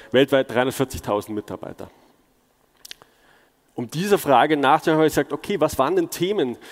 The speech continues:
die mich in meiner Zeit sehr beschäftigt haben? Habe auch recherchiert und bin auf ein Thema gekommen, das, wie ich finde, nicht, äh, nicht sehr einfach darzustellen ist, aber ich möchte es heute versuchen.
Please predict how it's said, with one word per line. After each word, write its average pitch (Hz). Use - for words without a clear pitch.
die 143
mich 170
in 151
meiner 143
Zeit 139
sehr 143
beschäftigt 143
haben? 104
Habe 104
auch -
recherchiert 139
und 120
bin 156
auf 120
ein 143
Thema 151
gekommen, 127
das, 127
wie 156
ich 147
finde, 151
nicht, -
äh, 135
nicht 151
sehr 160
einfach 160
darzustellen 190
ist, 196
aber 135
ich 127
möchte 135
es -
heute 139
versuchen. 156